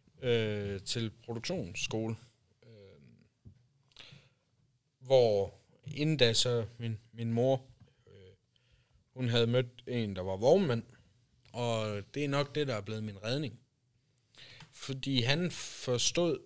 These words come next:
han har haft mange, øh, folk hos ham, der ikke kan noget bogligt eller noget som helst. Og han har ikke kigget på uddannelse, han har ikke kigget på det ene og det andet. Han har kigget på, om man kunne fysisk.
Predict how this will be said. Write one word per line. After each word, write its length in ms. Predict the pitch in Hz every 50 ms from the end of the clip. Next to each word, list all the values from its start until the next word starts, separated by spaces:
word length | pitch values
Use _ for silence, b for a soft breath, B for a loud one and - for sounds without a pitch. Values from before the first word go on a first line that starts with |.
| _ _ -
han 180 | - 131 147 156
har 100 | 156 135
haft 260 | 131 143 139 - -
mange, 340 | 127 127 131 147 156 156 139 - - _ _ _ _ _ _ _ _ _ _ _ _ _ -
øh, 580 | 123 120 123 120 117 117 110 107 107 104 101
folk 560 | 98 - 139 139 135 127 - - - - - - - - - - _ _ _ _ _ _
hos 200 | - 127 123 -
ham, 260 | 120 123 135 143 139
der 120 | - - 117
ikke 160 | 131 123 -
kan 280 | - 160 160 165 156 -
noget 280 | - 120 117 117 117 120 - _ _ _ _ _ _ _ _
bogligt 440 | - 127 135 147 160 170 - - - -
eller 240 | - 107 101 92 92
noget 240 | 104 123 139 143 -
som 120 | - - - -
helst. 280 | 120 110 - - - _ _ _ _ _ _ _ _ _ _ _ -
Og 100 | 117 113
han 120 | 143 143
har 80 | 147 147
ikke 120 | 143 -
kigget 300 | - - 160 139 - 110
på 100 | - -
uddannelse, 560 | 123 156 160 165 139 - 104 95 - - -
han 80 | - 113
har 60 | 139
ikke 100 | 143 139 -
kigget 280 | - 175 160 135 -
på 120 | - - 123
det 140 | 127 135
ene 120 | 151 160 147
og 60 | 120
det 60 | 110
andet. 200 | 113 117 123 123 b b b b b b b
Han 160 | b 131 139 139
har 60 | 135
kigget 380 | 135 - 175 190 175 147 127
på, 380 | - - - 147 147 139 - - - _ _ _ _ _ _ _ _ _
om 460 | 127 127 127 123 120 117 113 113 110 110 - - _ -
man 180 | 131 127 123
kunne 320 | 127 - - 180 190 180 160 - - _ _ _ _ _ _ _ _ _ _ _ _ _ -
fysisk. 600 | - - 190 - - - - - - - -